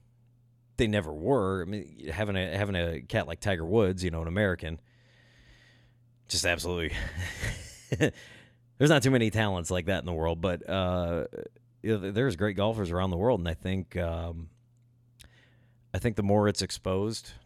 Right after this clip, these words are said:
to, to the masses, you know, more,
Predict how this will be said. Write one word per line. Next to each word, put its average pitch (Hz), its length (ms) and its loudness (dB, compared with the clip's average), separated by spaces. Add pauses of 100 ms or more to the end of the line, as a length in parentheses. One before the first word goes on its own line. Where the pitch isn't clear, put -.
(440)
to, 104 760 0 (840)
to 120 100 -4
the 104 60 -4
masses, 95 440 -4
you 92 120 -2
know, 95 100 0
more, 95 400 2